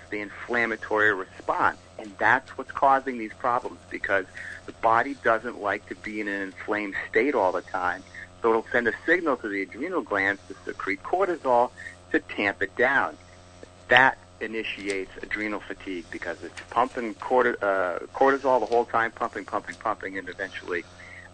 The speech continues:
uh, you're not able to, uh, process stress as easily, and it's much more difficult to, to get to sleep at night.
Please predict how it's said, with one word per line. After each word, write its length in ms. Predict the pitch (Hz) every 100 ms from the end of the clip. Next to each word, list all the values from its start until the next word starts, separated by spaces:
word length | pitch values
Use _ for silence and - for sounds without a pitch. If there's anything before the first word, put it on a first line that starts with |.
| -
uh, 320 | 87 87 82 -
you're 300 | 98 98 90
not 300 | 85 90 90
able 340 | 85 90 87 85 -
to, 380 | 95 87 87 85 80
uh, 220 | 76 - - -
process 440 | - 110 95 - - -
stress 280 | - 147 165
as 120 | 147 139
easily, 540 | 143 135 131 135 131 -
and 360 | 104 101 95
it's 140 | 90 -
much 320 | 98 98 -
more 140 | 98
difficult 420 | 95 95 92 90 90 -
to, 220 | 92 90 -
to 60 | -
get 160 | 78
to 100 | 87 85
sleep 180 | 50 -
at 120 | -
night. 200 | - -